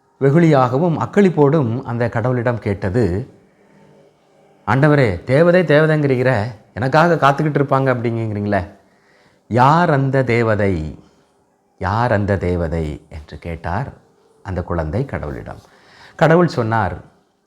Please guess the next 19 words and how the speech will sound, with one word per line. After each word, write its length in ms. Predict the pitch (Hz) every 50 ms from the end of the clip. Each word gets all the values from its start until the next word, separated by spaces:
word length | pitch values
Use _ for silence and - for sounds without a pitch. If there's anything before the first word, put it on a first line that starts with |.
| _
"வேறு 240 | - 95 98 98 104
யாரும் 340 | 98 95 98 107 117 127 123
அல்ல, 420 | 113 101 95 95 90 87 85 80 - _ _ _ _ _ _ _ _ _ _ _
அது 280 | - 85 87 92 90 90
உனது 400 | 95 101 110 104 101 104 95 -
தாய். 680 | - 101 104 110 107 104 101 92 87 80 78 71 60 - _ _ _ _ _ _ _ _ _ _ _ _ _ _ _ _ _ _ _ _ _ _ _ _ _ _ _ _
அந்த 220 | - 98 92 104 95
தேவதை 540 | - 120 113 123 127 127 135 123 127 135 156 190 202 202 - - -
உன் 200 | - 98 98 95 -
தாய்தான்" 680 | - 98 92 101 104 98 104 98 98 98 90 82 -
என்று 240 | - 90 82 78 82
சொன்னார். 460 | - - 87 92 90 87 - - - - _ _ _ _ _ _ _ _ _
ஆம் 220 | - 120 143 143
அன்புக்குரியவர்களே, 760 | 120 104 98 101 95 - 90 90 87 90 80 82 85 82 92 80 - - _ _ _ _ _ _ _ _ _ _ _ _ - - _ _
நமது 300 | 104 107 123 127 127 104
தாய்தான் 600 | 127 117 113 135 151 160 156 131 110 101 104 107 113 - - -
தேவதைகளுக்கெல்லாம் 1000 | - 107 113 120 127 120 131 127 131 127 127 127 - 135 127 131 131 131 135 135
மேலான 440 | 123 107 107 113 117 117 117 117 117
தேவதை, 520 | 104 104 98 98 98 90 90 85 - -